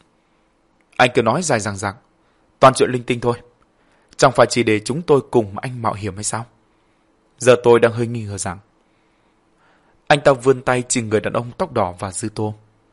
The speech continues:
"Tôi nghi ngờ hai người này lập đội với nhau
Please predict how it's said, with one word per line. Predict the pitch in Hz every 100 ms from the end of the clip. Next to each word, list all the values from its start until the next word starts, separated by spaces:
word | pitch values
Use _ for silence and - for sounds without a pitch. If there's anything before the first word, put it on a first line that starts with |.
| _ _ _ _ _ _ _ -
"Tôi | 139
nghi | 131 139
ngờ | 123 110
hai | 101 123
người | 107
này | 98 98 90 _
lập | - -
đội | - 113
với | 131
nhau | 113 113